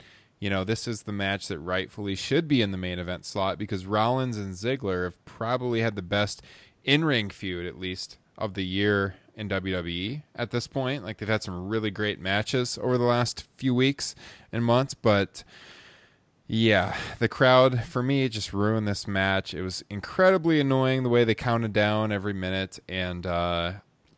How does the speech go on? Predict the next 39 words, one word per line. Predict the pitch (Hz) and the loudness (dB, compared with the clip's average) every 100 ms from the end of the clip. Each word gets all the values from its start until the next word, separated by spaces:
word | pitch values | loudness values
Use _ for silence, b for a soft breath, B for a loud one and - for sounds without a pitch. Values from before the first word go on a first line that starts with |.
| _ _ | _ _
also, | 143 170 - 185 165 151 | 0 0 2 4 6 4
I | 131 | 2
just | 190 247 | -2 -4
felt | - 214 | 0 2
like | 180 151 - | 4 2 0
a | 123 | -6
thirty-minute | - 139 151 147 143 117 | 0 2 2 0 0 0
Iron | 123 127 127 | 0 0 0
Man | 127 | 0
match | 127 123 123 - - | 2 2 0 -2 -8
is | 110 104 | -6 -6
just | 110 107 - - _ _ _ | -4 -4 -6 -10 _ _ _
kind | - 113 | -4 -2
of | 113 | 0
a | 104 | 0
ridiculous | 95 92 101 101 113 104 98 | 0 -2 -2 -2 0 0 0
predicament | - 92 92 - 107 95 | -4 -4 -2 -4 -6 -6
to | - | -6
begin | 95 90 95 | -6 -4 -2
with. | 117 127 107 | 0 0 0
Like, | 101 98 - b b b b b | 0 0 -6 b b b b b
Rollins | 120 123 123 127 110 | 4 6 6 2 -2
is | 110 | -4
a | |
guy | 107 107 110 110 107 | 4 6 8 6 4
who | 113 98 | 0 -2
they | 123 123 | 0 0
even | 117 | 0
talked | 98 110 - | -2 -4 -2
about | 113 | -4
in | 98 | -4
the | 90 | -4
match, | 90 98 120 - | -4 -4 -6 -6
worked, | 101 98 101 | -4 -4 -6
like, | 95 | -6
an | 90 | -6
hour | 78 92 98 110 127 | -2 0 0 -2 -6
on | - 98 | -8 -6
Raw | 92 98 101 123 | -2 -2 -2 -4